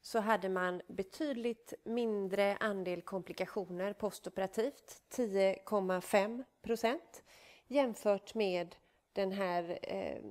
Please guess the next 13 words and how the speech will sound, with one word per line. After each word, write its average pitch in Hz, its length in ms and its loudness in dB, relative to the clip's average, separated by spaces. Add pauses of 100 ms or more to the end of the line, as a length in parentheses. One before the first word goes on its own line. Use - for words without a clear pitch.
(100)
större 214 420 2
tidalvolymerna 180 1080 0
och - 600 -4
noll 180 520 0 (100)
i - 140 -4
pip, - 420 -6 (240)
där 185 120 0
ni 185 100 -2
ser 180 320 -4
att - 240 -4
postoperativa 175 920 -2 (400)
lungkomplikationer 170 920 -4
och - 300 -2